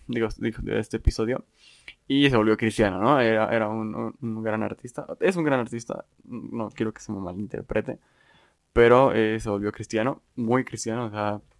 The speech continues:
casi que fanático religioso cristiano. Y, pues, eso es un poco chistoso, ¿no? Porque, eh, tenía canciones en las que hablaba, pues, de mujeres, de dinero, de alcohol, de carros y cosas así.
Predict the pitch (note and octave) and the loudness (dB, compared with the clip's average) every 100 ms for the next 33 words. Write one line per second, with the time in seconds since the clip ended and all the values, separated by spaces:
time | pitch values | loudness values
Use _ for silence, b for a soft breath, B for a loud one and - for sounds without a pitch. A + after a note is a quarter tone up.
0 | - - G#2+ - G#2+ G2+ G2+ G#2 A2+ A2+ | -8 -4 -4 -4 -6 -4 -6 -6 -6 -4
1 | G2+ - G2+ - A2 A2 - - - A2 | -6 -8 -12 -10 -10 -10 -10 -8 -2 -2
2 | B2+ - _ _ _ _ _ _ _ _ | -4 -10 _ _ _ _ _ _ _ _
3 | _ - B2+ B2+ C3+ C#3 C3 B2 A#2 B2+ | _ 2 4 4 4 2 2 0 0 2
4 | C#3 A#2+ A#2+ A#2 A2 G2+ A2 G#2+ A#2+ - | 4 4 2 2 0 -2 -4 -2 -2 -6
5 | B B B _ - G#2+ G2+ A2 A2 G2+ | B B B _ -2 0 2 4 4 2
6 | A2 A#2 A#2 A#2+ A2+ G#2 - A2 G2 G#2+ | 0 0 0 -2 -2 -4 -2 -2 0 0
7 | G#2 A2 A2 G#2+ G2+ G#2 G2 A2 A#2 A2+ | 2 4 2 0 -4 -4 -2 0 0 -2
8 | G2+ G#2+ F2+ G2 G#2+ F#2+ D2+ - - F#2+ | -4 -6 -6 -4 -4 -6 -10 -14 -14 -12
9 | - G2 G#2+ - - G#2+ G#2 G2+ G2+ - | -4 -2 -4 -4 -2 -2 -4 -10 -12 -6
10 | A#2 B2 B2+ C3+ B3 | -6 -6 -2 -2 -4